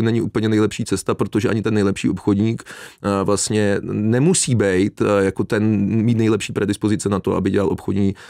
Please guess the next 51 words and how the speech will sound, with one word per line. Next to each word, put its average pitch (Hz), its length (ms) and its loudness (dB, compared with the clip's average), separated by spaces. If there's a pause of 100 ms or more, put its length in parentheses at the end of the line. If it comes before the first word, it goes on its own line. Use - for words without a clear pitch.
(100)
obchodního 104 360 0
ředitele 101 400 0
a 98 60 -2
ty 107 100 -2
mu 101 280 0
vlastně 104 280 0
bereš 104 240 0
tu 120 80 0
práci, 95 340 -2
kterou 98 220 0
mu 98 80 0
by 98 60 0
chtěl 107 220 0
dělat 101 300 0
a 95 60 -2
vydělávat 95 540 0
si, 101 260 -2 (260)
a, 92 300 -2
tím 104 140 0
obchodem. 85 440 -2 (120)
A 87 140 -2
to 120 160 0
je 120 60 2
pro 117 160 0
nás 117 300 -2
jako 113 180 0
v 104 40 -8
Čechách 107 300 -2
taková, 110 420 0 (260)
jako, 98 400 0 (180)
<laughs> - 200 -8
řekněme, 120 400 0
chybka, - 400 -4
pokud 110 240 -4
se 120 60 2
o 110 60 2
tom 120 140 0
bavíme, 117 380 0 (300)
že 127 120 -2
aby 117 200 0
ty 127 200 -4
obchodníci 113 500 -2
vydělávali 107 420 2
víc, 104 240 -4
tak 98 120 -2
musí 101 180 -6
být 98 120 -2
často - 380 -4
v - 100 -18 (120)
těch - 160 -4
korporátech - 800 -2